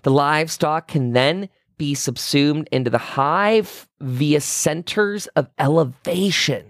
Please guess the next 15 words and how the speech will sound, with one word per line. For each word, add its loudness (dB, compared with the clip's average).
<gasps> -20
Unlike 0
normal 2
necrophages, 0
this 2
is -6
the 2
next 0
bullet 0
point, -2
unlike 0
normal 2
necrophages, 0
necro 0
hive, 2